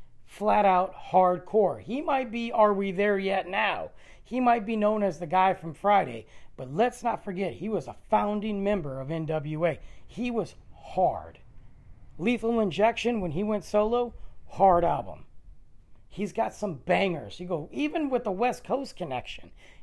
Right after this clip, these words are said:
bangers. He's got serious bangers. This Natural Born Killer.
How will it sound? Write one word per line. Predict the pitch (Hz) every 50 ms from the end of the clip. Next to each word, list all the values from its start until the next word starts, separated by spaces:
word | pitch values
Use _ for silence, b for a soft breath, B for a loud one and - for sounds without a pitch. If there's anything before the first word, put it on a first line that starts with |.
| b b - - - - -
bangers. | - 160 156 147 139 120 101 82 - - - - - - - - - - - - - - - - - - - - - - - - - - - - -
He's | - - 202 208 202 170 - -
got | - - 180 139 135 147 - - - - - - -
serious | - - - - - - - 240 247 233 196 160 143 135 -
bangers. | - - 110 98 87 85 - - - - - - - - - - - - - - - - - - - - - - - - - - - - - - - - - - - - - - - - - - - - - - - - - - - - - - - _ _ - - - - - - -
This | - - - -
Natural | 196 202 208 196 - - 202 220 208 190
Born | 165 190 196 208 202 180
Killer. | 175 - - 196 208 214 226 240 226 208